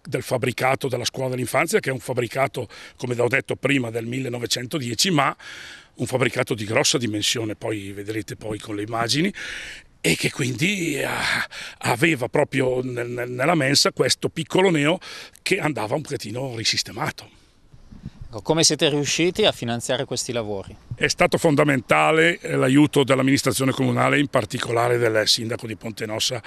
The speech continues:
Speaker 1: a cui vanno già da subito i miei grossi ringraziamenti,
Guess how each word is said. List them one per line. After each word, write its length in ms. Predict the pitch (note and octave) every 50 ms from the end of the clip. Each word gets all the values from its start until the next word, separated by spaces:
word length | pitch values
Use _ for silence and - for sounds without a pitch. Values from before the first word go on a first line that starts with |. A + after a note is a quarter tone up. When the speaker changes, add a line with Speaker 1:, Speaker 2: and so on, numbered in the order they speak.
| - - - - - - - - - -
Speaker 1:
a 100 | - -
cui 160 | - - A#2+
vanno 380 | A2 G2 A2+ A#2 A#2 A#2 A#2 A2+
già 180 | G2+ G2+ A2 A2+
da 100 | A2 G#2
subito 400 | - - C3 C3 B2+ - - C3
i 60 | A#2
miei 300 | A2+ A#2 A#2 A#2 A#2+ A2+
grossi 360 | G#2+ G#2 A#2 C3 - - B2+
ringraziamenti, 960 | A#2 A2+ A2 G#2+ A2+ A2 G#2 - - A2 G#2 A2+ A2 G#2+ G#2+ G2 - - G#2